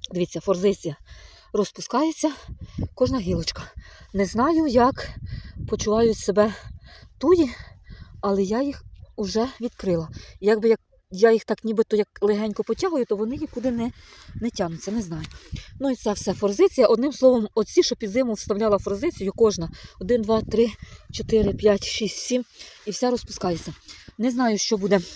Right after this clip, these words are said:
з гліцинією. Це ось дві гілочки гліцинії, пробувала так зробити. Гілочку троянди. На троянді бачу брунючки на одній гілочці, друга гілочка повністю всохла, заберу її. Да, ця гілочка повністю всохла.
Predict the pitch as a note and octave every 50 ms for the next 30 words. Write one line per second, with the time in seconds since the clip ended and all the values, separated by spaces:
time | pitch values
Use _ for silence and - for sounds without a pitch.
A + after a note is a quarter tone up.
0 | - - - - - - - - - - F3 D#3+ F#3 F#3 G#3 G3+ - - E4 F#4+
1 | F#4 F4+ F4 D#4+ D4+ D#4+ D#4 - - _ _ - A#3+ A3+ - A3 G3+ F#3 E3+ F3+
2 | G3 G#3+ F#3 F#3+ F#3 F#3 F3 - - - E3 E3 E3 - - - E3+ D#3 F3 G3+
3 | - - B3+ B3 A#3 B3+ C4+ C#4 C4+ - A#3+ - - C4 G#3+ C4+ C#4+ - D#4 -
4 | - - - - - - _ F#3+ G3+ C4 C#4 C4+ - - B3+ - - A#3+ G#3 F#3+
5 | E3+ E3 E3+ E3+ - - - - - - - - - F#3+ - - A#3 A#3+ C#4 C#4
6 | B3+ B3 A3+ F#3+ A#3 A#3 - A3+ G#3 F#3+ - - G3+ F#3+ A3 A#3 A3+ A#3 - -
7 | - - G3+ G3 A#3 B3+ C4+ C4 - A#3+ A#3 A#3 B3+ B3+ A#3 B3 C4 C4 B3+ -
8 | - - C#4 - - - - - - - G#3 B3 C#4 C#4 A3+ G#3+ A3 A3+ - -
9 | - G3 - A3 A3 G#3 G3+ - - - - - - F#3 E3+ - E3+ D#3+ F3 G3+
10 | F#3 G3+ F#3+ F#3 F3 D#3 D#3 D3+ - - - - - - - - - - F3 G3
11 | E3+ - - - - - - - _ _ - D#4+ C#4+ B3 B3 A#3+ - - G3+ -
12 | - F3+ F3 E3 - - - - - - D4 - - F4